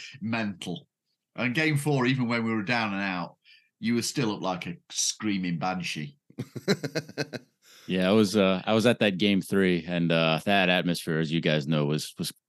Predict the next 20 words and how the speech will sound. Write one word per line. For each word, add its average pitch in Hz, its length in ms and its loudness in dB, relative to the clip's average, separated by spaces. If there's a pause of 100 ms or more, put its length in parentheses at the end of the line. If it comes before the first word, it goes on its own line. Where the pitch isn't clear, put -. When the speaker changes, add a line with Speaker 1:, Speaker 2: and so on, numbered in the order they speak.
(100)
Speaker 3:
pretty 90 220 4
crazy. 80 380 2
That's 107 220 4
probably 135 300 6
the 120 100 6
loudest 101 460 4
Amway 92 320 2
Center. 87 520 0 (380)
You 80 140 -4
know, 76 80 0
Amway 90 260 4
Center's 90 240 2
been 87 120 2
around 87 240 4
since - 240 -4 (180)
twenty 85 480 2 (100)
ten, 80 380 2
you 80 60 -2
know, 78 220 -2
that's, 82 380 -4